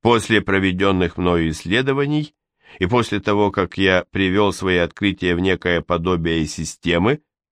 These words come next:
записав их в виде краткого исторического очерка, у меня осталось немало вопросов. Кто на самом деле похитил облигации из хранилища?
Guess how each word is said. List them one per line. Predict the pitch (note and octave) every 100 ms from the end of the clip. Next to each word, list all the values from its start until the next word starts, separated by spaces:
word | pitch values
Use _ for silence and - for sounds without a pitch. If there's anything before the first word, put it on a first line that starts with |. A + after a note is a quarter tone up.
| _ _ _ -
записав | B2 C3 C3 C#3+ C3
их | B2 -
в |
виде | A#2 A2+ A2+
краткого | - A2 A2 - G#2 G#2+
исторического | - G#2 G2 G2 - F#2+
очерка, | F2 F2+ F#2 F2+ - F2+ _ _ _ _ _ _ -
у | G3
меня | G3+ C#3+ E3+
осталось | D#3 - C3 D3 D3+ - _ _ _
немало | F#2 G#2 F#2 G2 G#2
вопросов. | A2 - F2 C2+ - - _ _ _ _ _ _ _ _ _ _
Кто | - - D3+ D3+ A2+ _ _ -
на | G#2
самом | A2+ G#2+ G2+
деле | G2+ G2+ G2
похитил | F2+ F#2+ F2 G2+ F2+ F2+
облигации | F2 F2 F2 F2 F2 F#2
из | F2+
хранилища? | - G2 E2+ D#2 D#2 F2+ A2